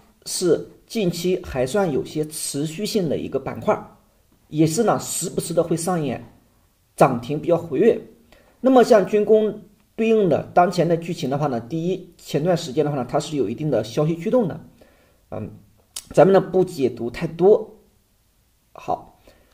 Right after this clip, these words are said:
那么像台海问题哈，包括呢像一些外围的一些环境，包括呢一些消息驱动等等。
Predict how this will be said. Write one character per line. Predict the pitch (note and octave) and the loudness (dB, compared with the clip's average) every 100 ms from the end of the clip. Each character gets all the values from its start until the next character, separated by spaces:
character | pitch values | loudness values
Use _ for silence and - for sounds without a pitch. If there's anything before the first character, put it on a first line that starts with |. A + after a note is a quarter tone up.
| _ | _
那 | G#3 | 4
么 | G#3+ | 6
像 | A3 F#3+ D#3+ | 6 4 2
台 | D#3+ D#3 | -2 -2
海 | D#3 B2+ A2 | 0 0 2
问 | E3+ E3 | 0 -2
题 | E3 C3 | -2 -2
哈， | A#2 | 2
包 | C#3+ | 4
括 | D3 | 4
呢 | C3+ | 0
像 | C3 C#3+ | -2 -4
一 | C3+ | -4
些 | - C#3+ | 0 2
外 | C#3 D#3+ C3 | 4 4 4
围 | A2 | 2
的 | A#2 | -2
一 | |
些 | - C3+ | -2 -2
环 | C3+ A#2+ A#2+ | -2 -6 -6
境， | D3+ B2+ | -6 -6
包 | A#2 B2+ | -2 -4
括 | D#3 | -4
呢 | |
一 | A2+ | -6
些 | B2+ | -8
消 | - | -8
息 | C#3+ | -8
驱 | C3+ | -6
动 | E3+ F#3+ - - _ - | -4 -4 -6 -18 _ -4
等 | D#3+ | 0
等。 | E3 - | 0 -2